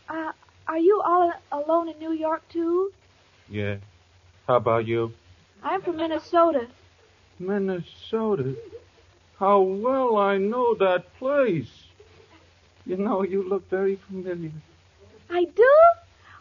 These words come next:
Speaker 1: Well, my name is Peterson.
Speaker 2: Of course. You're Peterson's little daughter.
Speaker 1: <laughs> Uh, my father's name is George.
Speaker 2: Yeah, let me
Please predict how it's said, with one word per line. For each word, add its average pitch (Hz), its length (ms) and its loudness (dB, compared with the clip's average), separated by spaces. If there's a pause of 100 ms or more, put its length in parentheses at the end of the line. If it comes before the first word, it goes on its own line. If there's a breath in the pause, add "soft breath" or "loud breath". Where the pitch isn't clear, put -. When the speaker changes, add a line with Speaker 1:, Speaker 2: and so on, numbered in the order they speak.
(220 soft breath)
Speaker 1:
Well, 349 260 4 (360 soft breath)
my 403 240 0
name 370 160 -4
is 339 120 -4 (100)
Peterson. 349 720 -2 (300)
Speaker 2:
Of 226 160 -6 (220)
course. 208 960 4 (640)
You're 254 280 6
Peterson's 247 840 -6
little 285 320 -4
daughter. 208 1040 6
Speaker 1:
<laughs> - 1900 4 (240)
Uh, 339 120 -2
my 381 200 2
father's 403 420 2
name 349 200 -8
is 370 140 -2
George. 349 720 2
Speaker 2:
Yeah, 180 100 -8
let 185 160 -8
me 180 120 -8